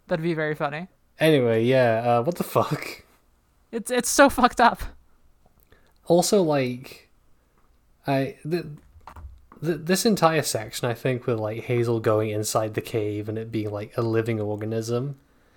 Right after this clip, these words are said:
Speaker 2: is just, like, a straight point-for-point improvement on when Rick tried this concept in Red Pyramid.
Speaker 1: Yes.
Speaker 2: 'Cause in that one, it was undercut by, like, there's, there's a bunch of red liquid inside the pyramid. Ooh, what is it? Is it ketchup?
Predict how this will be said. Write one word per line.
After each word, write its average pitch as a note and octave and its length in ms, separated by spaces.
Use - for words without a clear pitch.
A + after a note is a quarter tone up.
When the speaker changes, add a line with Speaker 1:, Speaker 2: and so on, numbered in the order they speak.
Speaker 2:
is A#2+ 160
just, - 280
like, A2+ 180
a A#2+ 100
straight C3+ 540
point-for-point A#2 640
improvement A2 500
on G#2+ 360
when G#2+ 440
Rick A2+ 260
tried A2+ 300
this G#2+ 140
concept A2 540
in A2 100
Red G2+ 180
Pyramid. G#2+ 520
Speaker 1:
Yes. - 560
Speaker 2:
'Cause B2+ 160
in C3+ 140
that D#3+ 220
one, D3 200
it C#3 80
was B2+ 140
undercut B2 500
by, A2 140
like, G#2+ 520
there's, A2 340
there's B2 200
a B2 40
bunch C#3+ 240
of C3+ 100
red B2+ 140
liquid C3 320
inside A2 280
the A2 40
pyramid. G#2+ 320
Ooh, D3 340
what A2+ 180
is C#3 180
it? A2 240
Is G#2 160
it A#2+ 140
ketchup? D3+ 560